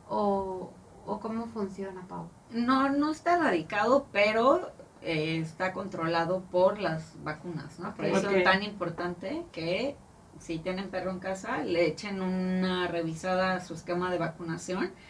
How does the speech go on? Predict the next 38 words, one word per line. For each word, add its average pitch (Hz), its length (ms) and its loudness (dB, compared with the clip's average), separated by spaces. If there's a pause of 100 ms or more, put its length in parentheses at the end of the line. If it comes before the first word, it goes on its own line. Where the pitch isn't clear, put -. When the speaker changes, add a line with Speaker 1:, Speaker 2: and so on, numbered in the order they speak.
(720)
Speaker 2:
Si 202 260 -2
se 190 100 0
la 185 160 6
pusieron 226 360 4
completo, 202 500 2
o 175 40 -4
sea, 180 140 -4
si 180 180 -2
le 185 160 4
han 208 180 2
puesto 226 280 0
todo 208 160 0
el 196 80 2
esquema 190 340 -4
de 175 60 2
Speaker 1:
Ajá. - 80 2
Speaker 2:
vacunación 196 480 2
completo, 208 760 0 (320)
y 180 220 4
si 180 240 2
hace 226 240 0
un 269 100 -2
rato 247 260 0
que 220 60 2
no 196 100 -4
le 208 120 -4
pones 202 300 -8
ninguna, 185 460 -2
pues 160 180 -10
hay 175 160 4
que 202 120 -12
ir 214 80 -2
al 220 100 4
veterinario 170 580 -2
para 170 220 -2
que 156 80 -8
te 160 160 -4
diga 185 320 0